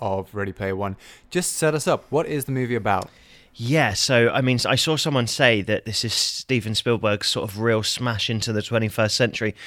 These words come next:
Speaker 2: and I definitely agree. So the film is Ready Player One, and it is based around a guy that creates a, a V R immersive world, um, called The Oasis.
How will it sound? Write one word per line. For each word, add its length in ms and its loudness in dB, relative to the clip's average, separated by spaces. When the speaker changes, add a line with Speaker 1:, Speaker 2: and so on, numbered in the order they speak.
Speaker 2:
and 100 -2
I 60 0
definitely 520 0
agree. 500 0
So 140 0
the 80 4
film 340 2
is 240 2
Ready 300 6
Player 260 10
One, 380 0
and 420 2
it 240 0
is 220 -2
based 420 0
around 540 0
a 80 0
guy 360 6
that 200 -8
creates 640 2
a, 280 2
a 120 -2
V 180 6
R 300 6
immersive 600 2
world, 560 2
um, 200 4
called 300 0
The 140 6
Oasis. 600 4